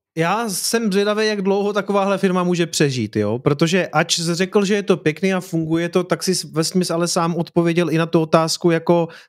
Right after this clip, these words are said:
eh, jestli je to potřeba, protože v okamžiku, kdy to uděláš softwarově, eh, kdy to udělá Google nebo Apple, tak je to over v podstatě celý, jo? A teď jako ty můžeš být, když seš to zařízení nebo seš té firmě, která to vyvíjí,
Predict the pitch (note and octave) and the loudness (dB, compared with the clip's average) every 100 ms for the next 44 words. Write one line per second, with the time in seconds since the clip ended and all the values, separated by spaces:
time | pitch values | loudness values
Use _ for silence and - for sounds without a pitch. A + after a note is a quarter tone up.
0 | - D#3 D3 D3 C3+ D#3 - E3+ F#3 E3 | 2 2 2 0 0 0 0 0 0 0
1 | D#3+ - E3+ E3 D#3+ D#3+ E3 D#3+ D#3 E3 | -2 -2 0 0 0 -2 0 -2 -2 -2
2 | D#3+ E3+ D#3+ D#3+ D#3+ D#3+ E3 - D3+ - | -2 -2 -2 0 0 0 -2 -4 -8 -2
3 | D#3+ E3 D#3+ E3 E3+ E3 - - - _ | 0 0 -2 -2 -2 -6 -18 -20 -20 _
4 | D3+ D#3 D#3 D#3 D#3 D3+ D#3+ E3+ E3+ F3 | -4 -2 -2 -2 -2 0 0 2 2 0
5 | E3 D3+ D#3 E3 E3+ E3 F3 D#3 - E3 | 0 0 0 0 0 -2 -2 -2 0 0
6 | D#3+ D#3+ E3+ D#3+ F3+ - E3 D#3 C3+ A#2+ | 0 0 0 0 -2 0 0 2 0 -2
7 | - B2+ - B2+ - B2 - B2 A2+ A2+ | -6 -10 -4 -4 -4 -6 -4 -4 -4 -6
8 | C3+ D3+ E3+ D#3+ F3 G3 F3+ - - _ | -6 -4 -2 -2 0 -2 -2 -6 -20 _
9 | - G3+ G3 F3 F3 F#3+ D#3 E3+ F#3 D3 | 0 2 2 0 0 -2 0 0 -2 -4
10 | D#3+ G3 F#3 G3+ E3+ E3 E3+ F3 F3+ E3+ | -4 -2 -2 -2 0 -2 -2 -2 -2 -4
11 | D#3+ E3+ D3 E3 - F#3 F3 E3+ E3 E3+ | -6 -10 -10 -8 -4 -2 -2 -2 -2 -2
12 | F3 F#3 D#3+ C#3+ D3+ F#3+ | -2 -2 -2 -2 -4 -6